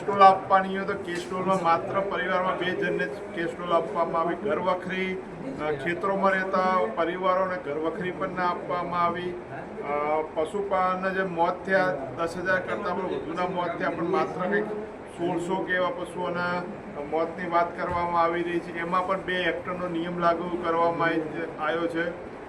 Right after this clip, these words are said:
અ, જમીન ધોવા અને પાક નુકસાની જે છે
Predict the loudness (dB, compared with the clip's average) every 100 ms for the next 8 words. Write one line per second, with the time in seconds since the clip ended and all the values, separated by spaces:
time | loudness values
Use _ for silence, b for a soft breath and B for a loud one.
0 | -14 -8 0 0 0 -4 -2 -2 0 4
1 | 6 6 4 0 4 4 4 -6 -6 -4
2 | -4 -2 -4 -2 0 2 2